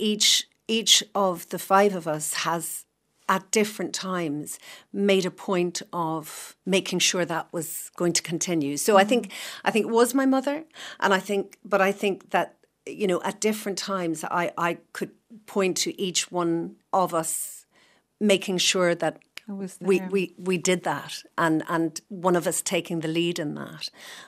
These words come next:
Speaker 1: And I don't think she realised how, I d-, yeah, I don't think she would have realised how deeply that had gone in, that message, but it
Speaker 2: Mm.
Speaker 1: was there, definitely.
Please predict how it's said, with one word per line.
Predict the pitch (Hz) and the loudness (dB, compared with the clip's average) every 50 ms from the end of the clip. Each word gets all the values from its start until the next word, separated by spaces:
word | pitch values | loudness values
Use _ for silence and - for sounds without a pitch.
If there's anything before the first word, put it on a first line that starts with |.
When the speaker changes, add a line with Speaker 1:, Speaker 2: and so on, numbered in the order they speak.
| _ _ _ _ _ _ - | _ _ _ _ _ _ 6
Speaker 1:
And | 170 190 190 185 - | 6 8 8 6 6
I | 185 220 | 6 6
don't | 214 214 254 262 254 233 | 8 8 6 6 6 4
think | - 240 226 214 | 2 2 2 4
she | - - - 254 240 | 4 4 4 4 2
realised | 220 208 226 214 208 202 196 185 180 180 180 180 180 - - | 2 4 4 6 6 6 6 4 4 2 0 -2 -4 -6 -6
how, | 180 - - 196 190 185 180 180 185 180 170 - - _ _ _ _ _ _ _ _ _ _ | -6 -4 0 2 4 4 4 4 2 0 -2 -4 -10 _ _ _ _ _ _ _ _ _ _
I | - 214 226 | -4 -2 -2
d-, | - - | -4 -4
yeah, | - 240 254 262 247 | -2 -2 0 4 4
I | 196 185 | 4 4
don't | 180 247 262 269 262 | 4 4 2 2 2
think | - 269 240 - | 0 0 2 4
she | - - 233 220 208 190 - - - - | 4 4 4 2 0 -2 -6 -10 -2 2
would | 202 220 | 4 4
have | 202 202 190 - - - _ _ _ _ _ _ _ | 4 2 0 -6 -14 -20 _ _ _ _ _ _ _
realised | 202 190 226 226 208 196 180 160 165 170 160 - - - 185 | 4 8 8 10 10 8 8 6 4 2 0 -2 -2 0 2
how | 180 175 180 180 175 180 180 - - - - - - _ _ - | 4 4 4 4 2 -2 -6 -12 -16 -20 -20 -20 -20 _ _ -14
deeply | 175 156 214 226 226 214 214 - 190 190 | -2 2 4 4 4 4 0 -2 -2 2
that | - 185 185 180 | 2 2 2 2
had | - 190 180 - | 0 -2 -2 2
gone | 180 175 170 175 | 4 4 6 6
in, | 190 202 202 180 151 147 | 4 2 2 2 0 0
that | 147 147 - - | 0 -2 -2 -4
message, | 175 151 135 - - - 127 - - - - | -4 -4 -4 -6 -6 -8 -6 -4 -4 0 2
but | - 196 185 | 4 4 4
it | 185 - | 4 4
Speaker 2:
Mm. | |
Speaker 1:
was | 247 190 180 - - | 2 2 0 0 -2
there, | 185 175 180 160 143 147 160 151 - | -4 -2 -2 -4 -4 -6 -10 -12 -8
definitely. | - 165 156 - 180 170 - - - 165 165 170 170 | -8 -8 -6 -6 -8 -10 -10 -10 -10 -12 -12 -12 -14